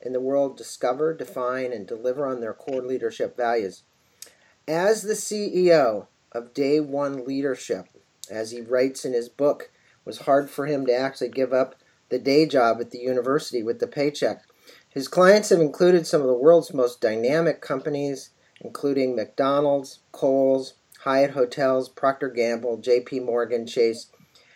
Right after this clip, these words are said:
and over seventy-five colleges and universities.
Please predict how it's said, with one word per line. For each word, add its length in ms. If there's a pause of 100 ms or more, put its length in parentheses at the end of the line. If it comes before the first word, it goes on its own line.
(160)
and 160
over 340
seventy-five 760
colleges 560
and 80
universities. 760